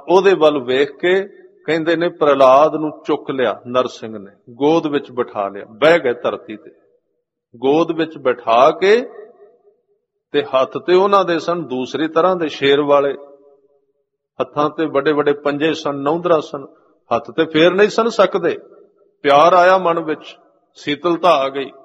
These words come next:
ਤੇ ਫਿਰ ਉਹਨਾਂ ਨੇ ਇੱਕ ਤਰੀਕਾ ਹੋਰ ਲੱਭਿਆ। ਉਹ ਤਰੀਕਾ ਕਿਹੜਾ ਸੀ? ਆਪਣੀ ਜੀਭਾ ਦੇ ਨਾਲ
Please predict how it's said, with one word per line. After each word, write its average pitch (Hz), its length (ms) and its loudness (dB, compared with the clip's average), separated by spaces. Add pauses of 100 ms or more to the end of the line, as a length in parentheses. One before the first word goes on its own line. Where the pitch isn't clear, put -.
(1600)
ਤੇ 135 120 -4
ਫਿਰ 185 300 0
ਉਹਨਾਂ 190 300 2
ਨੇ 185 160 0
ਇੱਕ 185 180 -6
ਤਰੀਕਾ 151 500 0
ਹੋਰ 156 400 0
ਲੱਭਿਆ। 147 580 0 (640)
ਉਹ 147 200 -6
ਤਰੀਕਾ 143 380 0
ਕਿਹੜਾ 190 400 2
ਸੀ? 214 340 -6 (840)
ਆਪਣੀ 185 540 0
ਜੀਭਾ 170 500 0
ਦੇ 160 220 -2
ਨਾਲ 127 420 2